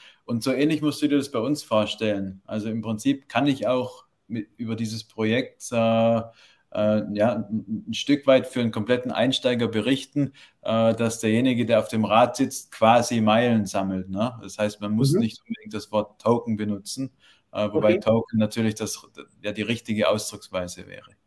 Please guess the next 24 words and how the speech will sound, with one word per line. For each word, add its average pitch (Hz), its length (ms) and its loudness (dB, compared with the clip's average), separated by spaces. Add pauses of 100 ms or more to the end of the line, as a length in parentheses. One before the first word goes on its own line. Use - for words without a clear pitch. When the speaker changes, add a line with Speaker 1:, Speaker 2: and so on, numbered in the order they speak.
(680)
Speaker 2:
Weil 135 180 2
ich, 131 240 -8 (240)
wenn 127 240 -2
ihr 135 120 0
macht 147 320 -2
ja 139 180 0
ein, 127 500 -2
oder 120 220 -6
das 117 180 -6
soll 143 180 0
ja 143 120 2
Ganze 135 500 -2
ein, 120 340 -2
ein, 113 380 -8
ein 113 160 -6
Massenprodukt 160 1000 0
sein. 151 420 -2 (360)
Und 131 200 -2
da, 135 140 4
glaube 147 340 2
ich, 143 140 -6
muss 147 180 -2
man 147 220 2
ja 131 300 0